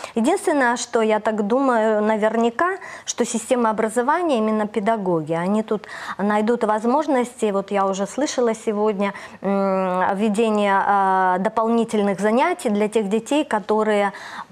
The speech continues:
при, э, дистанционном обучении, они там, может, что-то не так усвоили, недопоняли, то здесь, конечно, с, э,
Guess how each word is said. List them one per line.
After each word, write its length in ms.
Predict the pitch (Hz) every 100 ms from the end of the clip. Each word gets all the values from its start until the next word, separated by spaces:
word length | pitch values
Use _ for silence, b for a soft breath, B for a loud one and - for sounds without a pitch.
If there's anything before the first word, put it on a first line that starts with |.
| -
при, 580 | 220 214 226 226 208 -
э, 500 | 196 190 185 180 175
дистанционном 960 | 180 - 220 220 254 277 339 330 277 262
обучении, 880 | 240 226 247 - - 240 226 214 202 -
они 360 | 185 185 190
там, 200 | 180 175
может, 280 | 175 175 -
что-то 320 | - - 254 208
не 140 | 202
так 260 | 208 208 220
усвоили, 580 | - 202 214 214 208
недопоняли, 840 | 202 226 214 208 - 254 277 254 220 B B B -
то 120 | 233
здесь, 260 | 233 294 -
конечно, 580 | 214 220 233 214 208 196
с, 120 | -
э, 220 | - 196